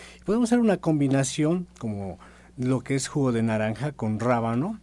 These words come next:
cebolla y chile piquín. El chile piquín es buenísimo para sacar todas estas flemas, esto ayuda muchísimo. También se puede tomar un producto que se vende en los centros de Chayamichán que se llama tónico de bronquios.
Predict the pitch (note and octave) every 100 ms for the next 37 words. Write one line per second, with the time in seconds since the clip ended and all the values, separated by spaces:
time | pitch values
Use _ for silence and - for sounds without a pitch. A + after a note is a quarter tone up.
0 | - - - - - - C3 A#2+ C3 D3
1 | A3+ - - - - - B2+ - B2+ A#2+
2 | D#3+ C#4 D4 - - - G#2 C3 C3 B2+
3 | - B2+ B2 A#2 A2+ A2 A2+ C#3+ C3 A2+
4 | A2 G2+ G2 - A2+ - A#2+ B2 A2 -
5 | G#2+ C3 C#3 C3 - C3 A#2 A#2+ A2+ A2+
6 | - D#3 - C3+ B2 A#2 - - - -
7 | - A2+ C#3 E3 C3 C3+ C3+ B2 B2+ B2
8 | - C3 C3+ E3 C3+ B2+ G3 F3+ - A#2+
9 | A#2 A#2+ A#2+ A2+ G2+ B2+ A#2+ C3+ G#2+ G2+
10 | A#2+ A#2 A#2 A2+ C3 D3+ - A2 A2 -
11 | A2 A2 B2+ B2+ E3 A#3 G#3+ E3 D3+